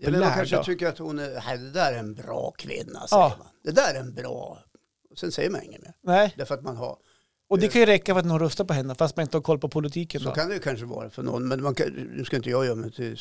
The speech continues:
Speaker 1: talesperson för hur andra röstar, men man knyter kanske an. Det är någon, slår an någon sträng någonstans
Speaker 2: Mm.
Speaker 1: där, och sen så här,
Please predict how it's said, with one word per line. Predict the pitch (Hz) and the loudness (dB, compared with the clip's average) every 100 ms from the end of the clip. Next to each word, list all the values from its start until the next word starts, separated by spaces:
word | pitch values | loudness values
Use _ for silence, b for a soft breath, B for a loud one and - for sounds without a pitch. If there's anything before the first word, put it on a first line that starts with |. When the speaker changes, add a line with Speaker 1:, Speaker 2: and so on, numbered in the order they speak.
| - | -12
Speaker 1:
talesperson | - 131 110 123 139 120 | -8 -8 -8 -12 -12 -8
för | 123 | -6
hur | 120 | -6
andra | 113 120 | -6 -6
röstar, | 117 - 135 | -8 -6 -6
men | 117 117 b b b - | -4 -8 b b b -12
man | 123 | -4
knyter | 139 127 123 | -2 -2 -2
kanske | 127 117 | -2 -2
an. | 139 170 123 | -2 -2 -4
Det | |
är | 131 | -6
någon, | 143 127 | -6 -6
slår | 107 151 139 | -10 -4 -2
an | 123 123 | -2 -4
någon | 123 117 | -6 -6
sträng | - 156 156 160 147 | -6 -4 -4 -4 -4
någonstans | 120 101 - 110 107 127 | -8 -10 -10 -10 -8 -4
Speaker 2:
Mm. | 123 | -4
Speaker 1:
där, | 123 120 | -4 -6
och | 113 | -10
sen | 123 120 | -12 -10
så | - | -6
här, | 127 | -2